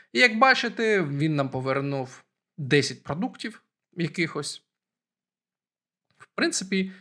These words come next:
все відпрацювало. Можна рухатись далі. В Postman це буде виглядати отак от. Вам треба в-, е, використати інструмент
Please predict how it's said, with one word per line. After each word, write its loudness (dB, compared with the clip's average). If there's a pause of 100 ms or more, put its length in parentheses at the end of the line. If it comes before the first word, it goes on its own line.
(320)
все 4
відпрацювало. -2 (1040)
Можна 2 (300)
рухатись -4 (100)
далі. 4 (1400)
В -18
Postman 4
це 6
буде 0
виглядати 2
отак 6
от. -10
Вам 2
треба -2
в-, -14 (260)
е, 0
використати -2
інструмент -4